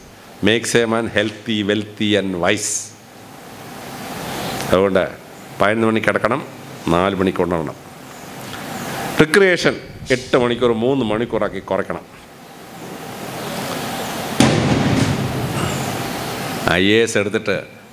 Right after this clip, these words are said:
പത്ത് മണിക്കൂർ recreation എടുക്കും മക്കളെ, ഒരു കുഴപ്പമില്ല. പക്ഷെ നമ്മൾ ലക്ഷ്യം നേടുന്നവരെ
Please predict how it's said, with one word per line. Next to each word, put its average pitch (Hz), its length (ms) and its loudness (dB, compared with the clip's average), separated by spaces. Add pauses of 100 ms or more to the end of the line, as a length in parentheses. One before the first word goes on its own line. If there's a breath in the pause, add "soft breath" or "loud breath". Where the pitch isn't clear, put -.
(120)
പത്ത് 123 340 4
മണിക്കൂർ 156 320 6
recreation 156 360 2
എടുക്കും 160 220 -2
മക്കളെ, 147 260 2
ഒരു 135 220 0
കുഴപ്പമില്ല. 123 640 0 (180)
പക്ഷെ - 420 -4
നമ്മൾ 113 260 2
ലക്ഷ്യം 113 460 0
നേടുന്നവരെ 101 720 0